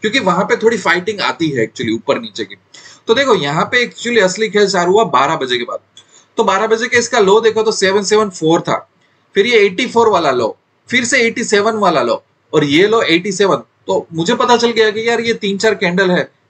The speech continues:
इसको अपने को फॉलो करना चाहिए और अपने को अच्छी, अच्छी खासी कुछ, कम से कम डेढ़ सौ point यहाँ पे अपने को मिल जाते। छोटी moment थी,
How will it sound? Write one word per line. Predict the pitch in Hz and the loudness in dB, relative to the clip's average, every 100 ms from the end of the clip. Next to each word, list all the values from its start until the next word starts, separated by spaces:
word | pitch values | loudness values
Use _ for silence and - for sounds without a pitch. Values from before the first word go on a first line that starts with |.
| - | -10
इसको | 151 196 | -2 -2
अपने | - 185 | -2 -2
को | 185 | -2
फॉलो | 175 156 170 | 0 2 2
करना | 139 139 131 | 0 -2 -4
चाहिए | 120 101 - _ _ - | -4 -10 -12 _ _ -4
और | |
अपने | 185 190 | -4 -2
को | 202 | 0
अच्छी, | 220 - 196 180 - | 0 0 -10 -10 -8
अच्छी | 156 - | -4 -2
खासी | 185 180 185 | 0 0 0
कुछ, | 196 - _ _ _ - | -4 -6 _ _ _ -6
कम | 185 | -2
से | 202 | 0
कम | 220 185 | 0 2
डेढ़ | 170 | 2
सौ | 170 196 | 2 0
point | 190 196 | 0 -2
यहाँ | 175 160 | -2 -2
पे | 175 | -2
अपने | 160 151 | -2 0
को | 208 285 - _ _ | 0 0 -6 _ _
मिल | 139 160 | -2 0
जाते। | 151 98 92 - - | 2 0 -2 -14 0
छोटी | 175 190 | 0 2
moment | 262 277 277 240 | 0 0 0 -2
थी, | 269 | -6